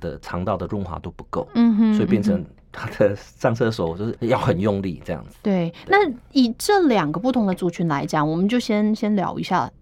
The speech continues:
Speaker 2: 年纪大的这些老人家，他没办法，他就是一定要服用这些的药物。
Speaker 1: 对。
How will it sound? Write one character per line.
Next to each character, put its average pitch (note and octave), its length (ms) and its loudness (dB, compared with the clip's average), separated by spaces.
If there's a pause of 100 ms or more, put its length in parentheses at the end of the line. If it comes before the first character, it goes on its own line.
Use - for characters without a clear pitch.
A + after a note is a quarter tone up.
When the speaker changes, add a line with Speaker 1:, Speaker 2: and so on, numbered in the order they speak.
(160)
Speaker 2:
年 F#3+ 220 6
纪 C#4+ 160 4
大 B3 180 6
的 F3 80 2
这 F3 160 2
些 F3+ 160 0
老 E3 200 0
人 C#3+ 160 -4
家， D#3+ 200 0
他 A#3+ 160 2
没 A#3+ 160 6
办 C4 200 4
法， A3+ 100 4
他 E3 160 0
就 D4 140 0
是 C#4+ 120 -2
一 G#3 120 -2
定 G3 180 2
要 G3 140 4
服 F3+ 180 -2
用 E3+ 160 4
这 F3 140 2
些 E3+ 120 0
的 C3+ 140 -2
药 D3+ 240 0
物。 E3 260 2
Speaker 1:
对。 - 160 -4